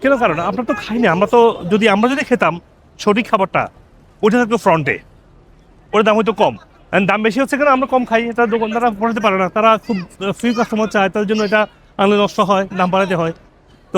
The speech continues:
আমি আপনাদের দেখাবো। দেখেন, আমরা আজকে যে খাবার খাওয়াটা খু-, খুঁজে নিব, আমরা যারা অসুস্থ যারা আছি, দেখুন, অসুস্থতা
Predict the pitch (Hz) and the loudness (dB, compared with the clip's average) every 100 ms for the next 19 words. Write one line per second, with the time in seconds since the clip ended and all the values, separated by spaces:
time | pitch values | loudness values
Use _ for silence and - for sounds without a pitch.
0 | 180 233 226 220 160 202 180 - _ _ | 0 0 -2 0 0 0 0 -4 _ _
1 | _ 170 160 180 185 160 175 175 - 165 | _ -2 0 0 -2 2 2 2 -2 -2
2 | 165 170 175 175 165 170 - - - 170 | 0 0 0 0 0 -4 -6 -20 -10 -4
3 | 175 156 170 - _ _ 190 240 277 226 | -2 -2 -4 -8 _ _ -2 2 4 2
4 | 226 - 190 160 143 - 110 - _ _ | -2 -4 0 0 0 -4 -10 -12 _ _
5 | _ _ 170 190 214 170 190 - 247 - | _ _ -4 -2 0 0 -2 -2 -2 0
6 | 247 | 4